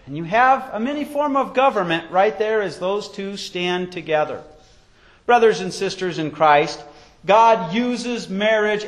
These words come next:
as a mini model. The husband is to represent Christ, the bride is to represent the church, and in our text today, we see that God uses marriage to reveal the glory of his church.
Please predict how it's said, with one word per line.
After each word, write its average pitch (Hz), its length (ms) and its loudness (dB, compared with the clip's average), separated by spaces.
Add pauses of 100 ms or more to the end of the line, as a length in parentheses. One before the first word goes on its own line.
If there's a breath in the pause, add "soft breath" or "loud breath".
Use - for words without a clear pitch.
as 220 420 4
a 214 180 -2
mini 220 320 -2
model. 143 320 2
The 139 160 0
husband 185 440 0
is 196 160 -2
to 196 100 -8
represent 190 580 -2
Christ, 190 440 2
the 170 60 -4
bride 180 380 4
is 185 140 -2
to 180 120 -6
represent 180 680 0
the 170 60 -6
church, 220 460 0 (340 loud breath)
and 233 180 2
in 247 160 -2
our 233 200 4
text 240 440 -2
today, 226 920 2 (240 loud breath)
we 240 280 2
see 233 320 0
that 208 260 2
God 208 420 6
uses 208 440 -4
marriage 175 480 2
to 185 180 -4
reveal 160 880 2
the 123 100 0
glory 117 640 0
of 113 300 0
his 113 320 -6
church. - 480 -8